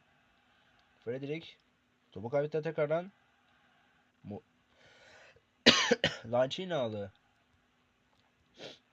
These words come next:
Bowen. Hücum rahat bırakmıyor. Wolves'e. Modine o-,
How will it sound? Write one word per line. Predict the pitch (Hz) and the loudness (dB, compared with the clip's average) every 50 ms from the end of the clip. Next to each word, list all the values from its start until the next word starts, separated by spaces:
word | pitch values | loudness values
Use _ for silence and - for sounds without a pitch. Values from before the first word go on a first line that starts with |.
| _ _ _ _ _ _ _ _ _ _ _ _ _ _ - _ _ - | _ _ _ _ _ _ _ _ _ _ _ _ _ _ -20 _ _ -4
Bowen. | 120 123 139 156 151 143 135 127 120 _ _ _ _ _ _ _ _ _ _ _ _ _ _ _ _ _ _ _ _ _ _ _ _ _ _ _ _ _ _ _ _ _ _ _ _ _ _ _ _ _ _ _ _ _ _ _ _ _ _ _ _ _ _ _ _ _ _ _ _ _ _ _ _ _ _ _ _ _ _ _ _ _ _ _ _ _ _ | -2 0 2 4 2 2 0 -4 -12 _ _ _ _ _ _ _ _ _ _ _ _ _ _ _ _ _ _ _ _ _ _ _ _ _ _ _ _ _ _ _ _ _ _ _ _ _ _ _ _ _ _ _ _ _ _ _ _ _ _ _ _ _ _ _ _ _ _ _ _ _ _ _ _ _ _ _ _ _ _ _ _ _ _ _ _ _ _
Hücum | 120 117 131 139 143 | -8 -4 -4 2 4
rahat | 151 151 151 151 | 4 4 4 4
bırakmıyor. | 156 160 175 170 - 156 143 143 151 170 170 165 151 _ - | 2 0 0 0 -2 -6 -4 -4 -4 -4 -6 -8 -18 _ -16
Wolves'e. | 117 123 127 139 143 139 147 139 - - 139 139 147 156 151 _ _ _ _ _ _ _ _ _ _ _ _ _ _ _ _ _ _ _ _ _ _ _ _ _ _ _ _ _ _ _ _ _ _ _ _ _ _ _ _ _ _ _ _ _ _ _ _ _ _ _ _ _ _ _ _ _ _ _ _ _ _ - - - 120 - 175 _ _ _ _ _ _ _ _ _ _ _ _ _ _ _ _ _ _ _ _ _ _ _ _ _ _ _ _ _ _ _ _ _ _ _ _ _ _ _ _ _ _ _ _ _ _ _ _ _ | -8 -6 -4 -4 -2 -4 -6 -8 -8 -10 -8 -8 -8 -8 -10 _ _ _ _ _ _ _ _ _ _ _ _ _ _ _ _ _ _ _ _ _ _ _ _ _ _ _ _ _ _ _ _ _ _ _ _ _ _ _ _ _ _ _ _ _ _ _ _ _ _ _ _ _ _ _ _ _ _ _ _ _ _ -16 -16 -16 -16 -18 -20 _ _ _ _ _ _ _ _ _ _ _ _ _ _ _ _ _ _ _ _ _ _ _ _ _ _ _ _ _ _ _ _ _ _ _ _ _ _ _ _ _ _ _ _ _ _ _ _ _
Modine | - 113 117 117 120 127 135 135 143 147 151 | -12 -10 -8 -8 -10 -10 -10 -10 -8 -8 -6
o-, | 143 127 - | -6 -8 -10